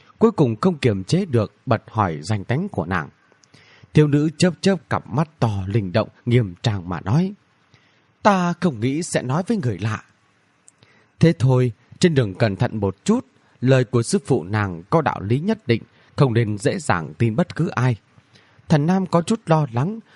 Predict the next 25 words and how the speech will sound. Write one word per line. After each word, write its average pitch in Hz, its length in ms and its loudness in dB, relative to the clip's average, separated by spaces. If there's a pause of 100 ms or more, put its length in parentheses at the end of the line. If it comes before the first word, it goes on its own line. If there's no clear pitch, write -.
(120)
nữ 185 200 4
hài 113 220 0
thuần 107 300 -2
chân 175 300 0
như 170 140 2
vậy 110 200 0 (240)
rất - 180 2
dễ 127 240 0
bị 120 240 -2
lừa, 92 280 -2 (140)
bị 117 160 0
hại. 92 260 -4 (1160)
"Cảm 240 260 -2
ơn 208 140 -4
ngươi, 196 260 0 (420)
bất 226 200 -2
quá 180 340 0
ta 135 180 -2
sẽ - 160 -4
không 135 220 -4
đi 120 140 0
đến 131 280 -2
thành 92 260 -6
trấn 156 300 -4
đâu. 151 220 2